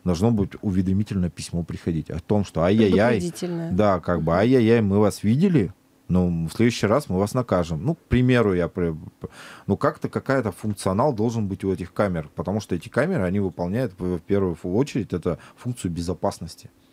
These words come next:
Speaker 1: У нас каждый путепровод, каждый мост должен оснащён, э, видео-фотофиксацией для того, чтобы фиксировать, э, проезжающие транспортные средства, и в дальнейшем, ну, как бы, всякое может быть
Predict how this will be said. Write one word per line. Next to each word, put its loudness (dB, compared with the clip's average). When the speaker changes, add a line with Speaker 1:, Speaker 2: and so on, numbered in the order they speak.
Speaker 1:
У -2
нас -2
каждый -2
путепровод, -2
каждый -6
мост -2
должен -4
оснащён, -2
э, -4
видео-фотофиксацией -4
для -6
того, 0
чтобы -6
фиксировать, -2
э, -6
проезжающие -2
транспортные -6
средства, -2
и 0
в -12
дальнейшем, -2
ну, -10
как -6
бы, -10
всякое -8
может -12
быть -14